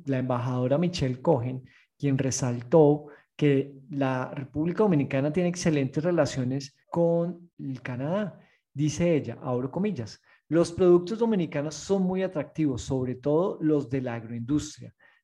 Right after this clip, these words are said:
Debemos entender que Canadá tiene muy poco margen para producción agrícola por su condición climática. Tiene muy pocos meses para sembrar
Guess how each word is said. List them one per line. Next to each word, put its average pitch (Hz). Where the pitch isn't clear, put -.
Debemos 147
entender 151
que 120
Canadá 170
tiene 147
muy 190
poco 202
margen 190
para 156
producción 131
agrícola 170
por 143
su -
condición 120
climática. 123
Tiene 139
muy 160
pocos 175
meses 175
para 175
sembrar 170